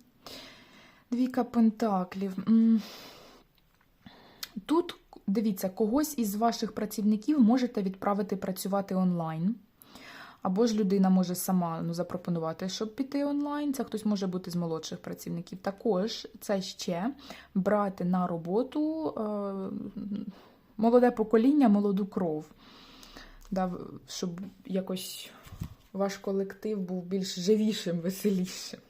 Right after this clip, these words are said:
Тобто тут ще можуть бути стажори.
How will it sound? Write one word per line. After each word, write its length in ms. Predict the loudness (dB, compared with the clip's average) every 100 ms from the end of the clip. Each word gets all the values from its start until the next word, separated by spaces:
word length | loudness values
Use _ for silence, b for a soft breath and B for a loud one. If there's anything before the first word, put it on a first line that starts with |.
| -12 -12 -16 _ _ _ -20 -18 B B B B -14 -14 -8
Тобто 260 | -8 -4 -4
тут 200 | -4 -2
ще 120 | 0
можуть 280 | 0 -2 -2
бути 240 | -4 -6
стажори. 680 | -6 -4 -4 -4 -6 -6